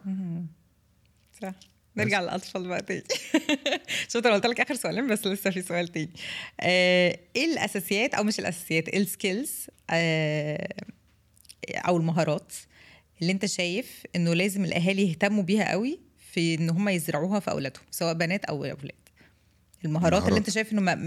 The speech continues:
Speaker 1: يعني لازم، لازم ابني يتعلم المهارات دي.
Speaker 2: آه، أولًا هو المهارات دي أمرين.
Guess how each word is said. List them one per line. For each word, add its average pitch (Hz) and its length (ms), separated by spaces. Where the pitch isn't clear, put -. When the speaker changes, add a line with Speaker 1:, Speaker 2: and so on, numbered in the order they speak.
Speaker 1:
يعني 165 360
لازم، 202 480
لازم 175 500
ابني 175 280
يتعلم 170 320
المهارات 156 380
دي. - 240
Speaker 2:
آه، 82 240
أولًا 110 340
هو 101 140
المهارات 92 460
دي 117 260
أمرين. 90 480